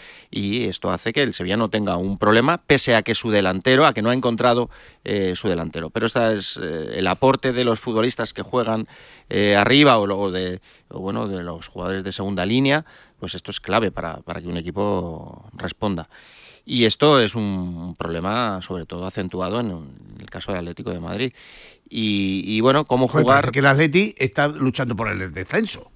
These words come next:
Speaker 1: No, pero está cuarto clasificado. Cuando tú le diste que iba a ser campeón de Liga en el mes de agosto, dijiste que iba a ser el campeón de Liga y que si no sería un fracaso.
Speaker 2: Y, y es un
Speaker 1: Yo lo
Speaker 2: fracaso
Speaker 1: recuerdo. Ah,
Speaker 2: que
Speaker 1: vale. No, de-, te, te lo digo
Speaker 2: y
Speaker 1: porque
Speaker 2: lo
Speaker 1: el Atlético
Speaker 2: vuelvo
Speaker 1: de
Speaker 2: a
Speaker 1: Madrid ahora
Speaker 2: repetir,
Speaker 1: mismo
Speaker 2: que
Speaker 1: es,
Speaker 2: la te-, hombre,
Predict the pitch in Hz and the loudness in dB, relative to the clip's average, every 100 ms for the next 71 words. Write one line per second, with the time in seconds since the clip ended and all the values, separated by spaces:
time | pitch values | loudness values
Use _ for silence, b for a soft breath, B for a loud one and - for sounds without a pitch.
0 | _ 170 170 170 180 165 110 117 117 135 | _ 0 2 4 2 0 -2 -2 0 4
1 | 135 127 135 123 120 131 131 120 147 156 | 4 4 -4 -2 -4 -4 -6 2 4 4
2 | 175 127 107 104 - 127 123 131 - 104 | 2 0 0 -2 0 2 2 0 -2 -2
3 | 107 104 107 110 107 107 104 117 110 104 | -2 -2 -4 -4 -2 0 0 2 2 2
4 | 101 101 107 101 107 107 104 113 135 - | 0 0 0 0 0 2 2 2 -2 -2
5 | 175 120 - - 90 92 85 95 92 85 | -4 -4 -8 -10 -8 -8 -6 -6 -6 -6
6 | 90 98 95 120 139 110 - 95 95 92 | -8 -6 -2 2 2 2 -4 -6 -4 -4
7 | 92 98 107 117 143 - 127 110 101 98 | -4 -4 -2 -2 -2 2 4 4 2 2
8 | 95 107 104 98 107 123 131 - 120 120 | 4 4 4 4 4 4 4 2 0 4
9 | 131 123 98 156 143 101 104 98 98 110 | 4 4 2 4 4 0 -6 -6 -2 -2
10 | 120 113 123 110 120 117 117 123 147 123 | 0 2 2 2 2 4 4 4 6 4
11 | 131 131 127 117 110 135 131 147 110 | 2 4 6 4 2 0 2 2 0